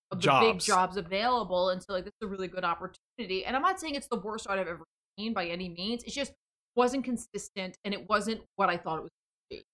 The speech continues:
Speaker 2: No, and I don't know why, and I think it really had a lot to do with the cover. For me, I, I kept thinking McNiven, and I kept thinking it was just, he was having an off day.
Speaker 1: I didn't think that at all. I just was like, "Oh, this is a little unfortunate," 'cause, like, a lot of the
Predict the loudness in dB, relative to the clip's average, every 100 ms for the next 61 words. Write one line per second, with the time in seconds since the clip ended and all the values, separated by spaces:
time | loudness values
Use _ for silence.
0 | 4 10 10 10 8 2 -4 6 6 8
1 | 10 10 10 10 10 8 6 6 6 8
2 | 8 10 10 8 6 2 2 4 4 2
3 | 2 6 10 10 10 10 8 6 6 4
4 | 4 4 2 4 4 4 6 6 6 2
5 | 0 2 2 2 0 0 0 0 -2 _
6 | _ 2 6 6 6 6 6 4 4 4
7 | 2 0 0 0 -2 -14 _ 0 4 4
8 | 2 0 -2 0 2 2 0 _ 0 2
9 | 2 2 4 6 6 4 0 -6 -8 -6
10 | -4 -4 -4 -2 -2 -2 -6 -8 -10 -12
11 | _ -8 -6 -2 -2 0 -2 -2 -4 -4
12 | -4 0 2 2 0